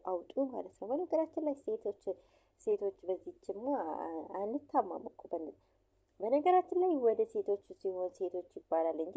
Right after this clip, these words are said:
ወንዶች ቢሆኑ ደግሞ ምን ባደረጉ? መ-፣ ወንዶች ቢሆን ምን ያደርጉ ነበረ እንዴ?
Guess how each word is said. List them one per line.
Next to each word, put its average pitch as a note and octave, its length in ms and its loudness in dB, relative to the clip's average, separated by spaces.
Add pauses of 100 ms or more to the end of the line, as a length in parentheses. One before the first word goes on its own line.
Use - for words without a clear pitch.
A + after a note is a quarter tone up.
ወንዶች F#3 420 0
ቢሆኑ E3 400 -4
ደግሞ F3+ 300 -2
ምን A3+ 220 -4
ባደረጉ? D#3+ 500 -2 (300)
መ-፣ F#3 240 -8
ወንዶች D4+ 480 0
ቢሆን D#4+ 360 2
ምን C#4 220 0
ያደርጉ G3 460 2 (100)
ነበረ E3 480 -4 (520)
እንዴ? A#3+ 300 0